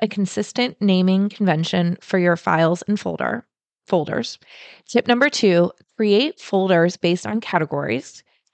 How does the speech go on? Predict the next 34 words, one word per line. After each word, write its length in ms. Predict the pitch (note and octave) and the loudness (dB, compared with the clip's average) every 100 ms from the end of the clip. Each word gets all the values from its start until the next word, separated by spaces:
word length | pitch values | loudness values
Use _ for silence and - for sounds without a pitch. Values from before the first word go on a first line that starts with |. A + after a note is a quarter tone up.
| _ _ - | _ _ -4
Tip 200 | B3 - | -4 0
number 260 | B3+ C#4 | 0 0
three, 440 | C#4 - F3 E3 - F#3 | -2 -2 0 0 -2 -2
delete 440 | F#3+ F#3 A3 B3+ _ | 0 2 0 -4 _
old 400 | F#3+ F#3+ B3 C#4 _ | 2 2 2 -2 _
or 300 | G#3+ G3+ G#3 | 0 2 2
unnecessary 760 | - F#3+ F3 - F3+ F3 E3+ E3+ | 0 0 0 -2 -2 0 2 0
files. 680 | - D3+ D#3+ F#3+ - - _ _ _ _ _ | -2 0 0 0 -4 -12 _ _ _ _ _
Tip 240 | - - - | -4 -4 0
number 240 | C4 C#4+ | 0 0
four, 520 | C4+ G3+ F3 E3+ F#3 - | 2 2 4 2 0 0
review 560 | G3+ F#3+ F#3 A#3 C#4+ - _ | 0 2 2 2 0 -6 _
who 200 | A#3+ C4+ | 0 0
has 260 | C#4+ C#4 - | 2 0 2
access 420 | F#3+ G3+ A3 - | 0 0 -4 -4
to 100 | - | 0
your 120 | F#3+ | 0
marketing, 560 | F3 E3+ E3+ F#3+ F3+ F3+ - - _ | 2 2 0 0 0 -2 -6 -20 _
uh, 200 | F#3 E3+ | 0 0
directory 640 | E3 F#3 F3+ - G#3 G3 G3+ | 2 0 0 0 2 2 0
and 200 | F3+ F3+ | -2 0
files 380 | F3+ F3 F3+ F#3 | 2 2 2 0
and 120 | G3+ | -2
folders 540 | G3+ E3 - A#3 - - | -2 -2 -2 -2 -6 -4
and 160 | G3 F#3 | 0 2
what 180 | F#3+ F#3+ | 0 0
level 480 | F#3 F3+ F3 E3+ E3 | 0 2 0 0 0
access 440 | D#3+ - E3+ E3+ | -2 -2 -8 -6
they 120 | - | -8
have. 440 | E3+ - - - - _ _ _ _ _ _ | -8 -10 -12 -20 -20 _ _ _ _ _ _
And 140 | G#3+ G#3 | 0 2
tip 220 | A#3 A#3 | 0 0
number 240 | C4 D4 | 2 0
five, 420 | C#4+ F3+ E3 E3 | 2 2 4 2